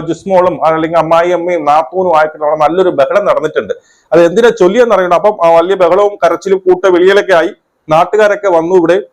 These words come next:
ഓടിക്കൂടി എന്നൊരു വ-, സംഭവം ഇവരിനകത്ത് പറയുന്നുണ്ട്. പക്ഷെ ഇപ്പോഴും നമുക്ക് കൃത്യമായിട്ട് അറിയാനുള്ളത് എന്ത് കാരണത്തിലാണ്, ആണ് ഇവര് ഈ, ഈ ജിസ്മോളെ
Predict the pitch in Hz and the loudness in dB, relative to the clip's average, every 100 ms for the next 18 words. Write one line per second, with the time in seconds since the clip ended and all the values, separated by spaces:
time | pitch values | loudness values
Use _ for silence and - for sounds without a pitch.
0 | _ _ _ _ _ _ _ _ 160 214 | _ _ _ _ _ _ _ _ 0 2
1 | 214 190 208 208 185 165 196 190 165 185 | 0 -2 0 0 0 2 2 2 0 -2
2 | 180 185 190 202 196 208 190 208 180 107 | 0 2 2 2 0 0 0 0 -2 -8
3 | - _ _ 151 208 - 262 254 226 202 | -16 _ _ -4 -2 2 0 0 -4 -6
4 | 180 196 208 208 202 185 208 196 175 196 | -4 -2 0 2 2 2 0 0 -4 -2
5 | 180 175 202 214 220 180 180 190 202 202 | 0 0 0 0 2 2 2 -2 -4 0
6 | 185 175 165 165 170 170 - 156 156 160 | 2 2 2 0 0 -2 -4 -2 2 2
7 | 165 165 156 160 160 156 156 160 151 147 | 0 -2 0 0 0 -2 0 0 0 -4
8 | 147 - 170 156 | -8 -2 0 0